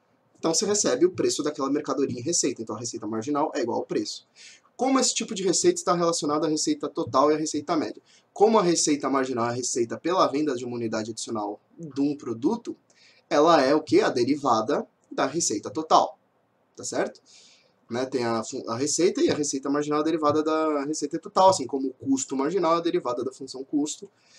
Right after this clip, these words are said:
e a utilidade marginal, que é a, o valor econômico na teoria neoclássica e austríaca,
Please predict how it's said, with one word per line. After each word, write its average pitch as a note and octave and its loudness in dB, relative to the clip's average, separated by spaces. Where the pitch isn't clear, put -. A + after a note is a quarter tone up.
e C3 0
a C3 2
utilidade B2+ 0
marginal, B2 0
que D3 -6
é - -2
a, G#2+ -4
o A#2 -4
valor A2+ 0
econômico A2 -4
na A2+ -4
teoria A2 -4
neoclássica G2+ -6
e A2 0
austríaca, B2 -6